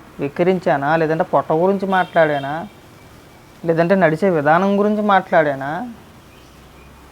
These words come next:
లేదంటే గొంతు గురించి మాట్లాడా, నేను దేని గురించి మాట్లాడాను? నువ్వు ఏంది కా-, నువ్వు కామెంట్ ఏం పెట్టో నాకు అర్థం కావట్లా."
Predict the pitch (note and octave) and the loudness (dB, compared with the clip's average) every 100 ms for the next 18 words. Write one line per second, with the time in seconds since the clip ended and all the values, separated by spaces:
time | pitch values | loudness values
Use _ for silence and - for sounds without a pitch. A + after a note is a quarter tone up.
0 | - - - - D3 D#3 F3+ D#3 D3+ E3 | -20 -20 -20 -8 -4 0 0 0 -2 0
1 | F#3 G#3+ G#3+ A3 F#3 D#3 D3 - D#3+ F3+ | 2 2 2 0 0 -2 -8 -10 -6 0
2 | A3+ A#3 - G3+ A#3+ A#3 B3+ B3 B3 B3+ | 2 2 2 2 4 4 2 2 0 2
3 | A#3+ A#3+ A#3+ A3+ G3+ F3+ G3+ A3+ G#3+ F#3+ | 0 4 4 6 4 0 -2 0 0 0
4 | G3+ - - A3 E3+ F3 F3+ F#3+ F3+ G#3+ | -2 -2 0 2 2 0 2 2 2 2
5 | A3 G#3+ A3 A3 A3+ B3 B3 G#3+ F#3 G3 | 2 2 2 0 0 2 2 2 0 0
6 | G3+ G3 F#3+ F3 D#3 | 0 0 2 0 0